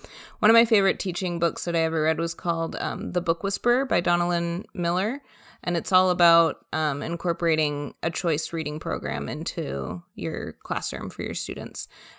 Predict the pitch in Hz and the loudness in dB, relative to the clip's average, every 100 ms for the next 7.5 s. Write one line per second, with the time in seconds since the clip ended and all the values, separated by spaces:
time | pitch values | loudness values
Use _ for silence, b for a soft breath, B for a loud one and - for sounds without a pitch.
0 | - 160 151 147 175 190 185 190 175 170 | -6 -4 -2 0 2 2 2 0 0 -2
1 | 170 170 156 151 - 170 165 190 196 - | 0 0 0 0 -2 -4 0 2 2 2
2 | 175 165 160 - 160 143 - - B - | -2 -2 -2 2 2 2 -6 -18 B -4
3 | 175 160 160 165 160 165 147 147 - - | 2 2 2 -2 0 2 4 2 0 -2
4 | 151 123 104 151 196 B B B B B | 0 0 -2 -6 -8 B B B B B
5 | - 185 190 185 175 175 - 170 190 180 | 0 2 4 2 2 0 0 -2 2 0
6 | 170 - - 170 170 175 190 - 175 - | 2 -2 2 4 6 4 2 -2 -4 -4
7 | 202 190 - - | -4 -2 -2 -2